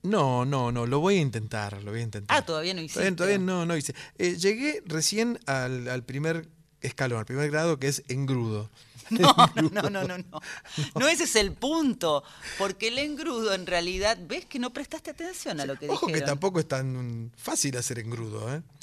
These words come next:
Speaker 2: No, pero el engrudo no lleva una proporción igual de agua y harina. Lleva mucha más agua que harina.
Speaker 1: Sí.
Speaker 2: En cambio, la masa madre, la proporción es miti miti.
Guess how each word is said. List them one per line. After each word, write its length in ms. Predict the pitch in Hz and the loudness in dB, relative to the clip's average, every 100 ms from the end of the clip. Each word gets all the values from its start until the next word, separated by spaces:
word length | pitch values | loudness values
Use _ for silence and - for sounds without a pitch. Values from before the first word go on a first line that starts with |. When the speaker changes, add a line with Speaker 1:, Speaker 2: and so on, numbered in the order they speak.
| - | -6
Speaker 2:
No, 320 | 175 220 208 | 2 2 2
pero 140 | - 147 | 0 -2
el 60 | |
engrudo 540 | 151 160 220 233 233 240 | -2 2 2 4 4 4
no 120 | 165 | 2
lleva 220 | 143 214 214 | 2 2 4
una 160 | 175 | 2
proporción 500 | 156 - 147 - 165 | -2 -6 -8 -6 -6
igual 360 | 156 151 160 156 | -2 2 2 2
de 160 | 147 | 2
agua 260 | 143 151 147 | 2 4 2
y 80 | 135 | 0
harina. 460 | 131 131 120 120 _ _ _ - | -4 -6 -8 -10 _ _ _ -8
Lleva 240 | 156 151 - | -4 -4 -2
mucha 680 | 185 247 254 - - 233 | -2 0 0 -2 4 4
más 340 | 220 220 226 - | 4 0 0 0
agua 420 | 220 208 226 277 | 2 2 0 -2
que 140 | - 139 | -2 -4
harina. 480 | 175 190 147 123 - - | -2 -6 -8 -12 -16 -10
Speaker 1:
Sí. 400 | - - 113 104 | -8 -4 -4 -4
Speaker 2:
En 160 | 170 160 | -6 -4
cambio, 500 | - 226 175 151 143 | 2 2 2 -6 -6
la 160 | 135 | -6
masa 380 | 139 180 - 240 | -4 -4 -4 -6
madre, 520 | 247 226 208 226 262 - | -2 -2 -2 -6 -8 -10
la 260 | 147 143 | -8 -8
proporción 640 | 143 156 156 214 202 - 233 | -8 -10 -8 -8 -8 -6 -6
es 120 | 226 | -6
miti 280 | 180 185 185 | -8 -10 -8
miti. 400 | 214 220 143 | -8 -8 -12